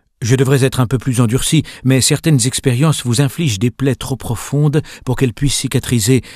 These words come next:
et laissent derrière elles une hypersensibilité telle que toute évocation de souvenir fait revivre l'expérience originelle dans toute son horreur. Comme je l'ai dit, nous avons repéré des obstacles juste devant nous,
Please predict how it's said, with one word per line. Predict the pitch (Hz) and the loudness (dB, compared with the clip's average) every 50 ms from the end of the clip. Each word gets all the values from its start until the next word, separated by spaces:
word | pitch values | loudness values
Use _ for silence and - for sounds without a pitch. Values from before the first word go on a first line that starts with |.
| - - - | -18 -8 -2
et | - 143 135 139 | -2 0 0 2
laissent | 135 147 135 107 | 0 0 0 0
derrière | 127 139 127 127 135 139 135 | 0 0 2 2 2 2 2
elles | 151 156 143 135 131 - | 2 0 0 -2 -2 -2
une | 147 120 120 127 | -2 0 2 2
hypersensibilité | 143 143 - 156 147 - - - 151 139 123 - - 127 123 131 131 135 - - 160 151 139 | 0 0 0 -2 -2 -2 -2 -2 -2 -2 -2 -2 -4 -2 -2 0 -2 -2 -2 -2 -4 -4 -2
telle | - - 151 151 151 151 156 143 - - - - - _ - | 0 0 0 2 2 2 0 -2 -4 -6 -20 -20 -20 _ -6
que | - 135 | -6 -6
toute | 127 - - 170 151 - - | -4 -4 -6 -8 -6 0 0
évocation | 147 127 135 131 - 143 123 - - 147 | 0 0 0 -2 -2 -2 -4 -2 -2 -2
de | 135 123 | -2 -2
souvenir | 107 - 131 117 107 120 135 139 - - | -4 -4 -4 -4 -2 -2 -2 -2 -4 -4
fait | - 117 | -4 -2
revivre | 107 113 107 120 123 104 95 107 | -2 0 0 -2 -2 -2 -2 -2
l'expérience | 107 104 - - - 117 101 101 113 113 104 - | -4 -4 -6 -6 -4 -4 -2 0 -2 -2 -2 -4
originelle | 107 98 107 95 92 104 98 107 113 117 110 101 90 _ _ _ _ _ _ _ _ _ | -4 -4 -4 -2 -2 0 0 0 0 0 -2 -4 -6 _ _ _ _ _ _ _ _ _
dans | - 110 | -2 -2
toute | 101 - 123 117 | -2 -2 -2 -4
son | - - 98 95 | -4 -4 -4 -4
horreur. | 92 80 73 76 76 73 73 - _ _ _ _ _ _ _ _ _ _ _ _ _ _ _ _ - - 113 | -4 -6 -6 -8 -10 -10 -12 -14 _ _ _ _ _ _ _ _ _ _ _ _ _ _ _ _ -8 -6 0
Comme | - 151 147 127 | 2 2 2 2
je | 107 | 2
l'ai | 117 110 110 | 2 2 2
dit, | 110 131 156 151 - - _ _ - _ - _ _ - | 0 0 -2 -4 -6 -12 _ _ -20 _ -20 _ _ -2
nous | 120 120 113 147 | 0 2 2 2
avons | 135 151 160 | 2 2 2
repéré | 156 160 156 151 160 170 | 0 2 0 2 0 2
des | 151 120 113 107 | 2 2 2 2
obstacles | 139 - - - - 151 - - 113 | 0 -2 -2 -4 -4 -4 -4 -2 -4
juste | 104 - - 151 - - - | -2 -2 -2 -6 -4 -4 -2
devant | 101 104 92 101 98 | -2 -2 0 0 0
nous, | 98 95 90 82 | 0 0 -2 -4